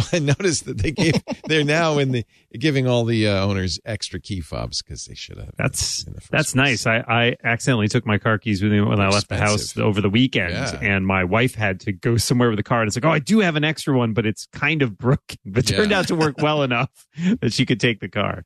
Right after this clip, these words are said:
Speaker 1: It's called pac, phone as a key. That's what Ford calls it. Don't, do not recommend. <laughs> Zero out of five stars. Uh, all right. I think that's, I think that's everything. Was there anything else I,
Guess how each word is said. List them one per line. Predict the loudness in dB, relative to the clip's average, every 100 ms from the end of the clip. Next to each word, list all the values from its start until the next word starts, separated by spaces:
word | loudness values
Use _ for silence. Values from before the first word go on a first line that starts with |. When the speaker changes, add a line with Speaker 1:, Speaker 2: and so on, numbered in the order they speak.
| -12
Speaker 1:
It's | -10
called | -6 -2 -2 -4
pac, | -6 -4 -4 -4 -10 -20 _ _ _
phone | -16 -4 0 0
as | 0 0 0
a | -2
key. | -4 -4 -4 -2 -4
That's | -6 -6
what | -10
Ford | -8 -6 -6
calls | -8 -12 -12
it. | -14 _ _ _ -8
Don't, | -8 -8 -12 -12
do | -6
not | -4 -2
recommend. | -2 -4 -4 -4 -4 -4 -8 _ _ -20
<laughs> | -20 -18 -20 _ -20 -18 -8
Zero | -2 2 4 4 4 2
out | 2
of | 0
five | 0 -2 0 0
stars. | -2 -2 -6 -6 -6 -8 -10 _ -20 -18 -16 -14 -2
Uh, | 0 2 2 2 2 2 2
all | 2
right. | 2 -2 -8 _ _ -8
I |
think | -6 -6 -4
that's, | -4 -2 -4 -2
I | -2
think | 0 -2
that's | -2 0
everything. | 0 2 0 -2 -4 -6
Was | -2 0
there | 2
anything | 2 2 2
else | 2 0 0
I, | 2 2 0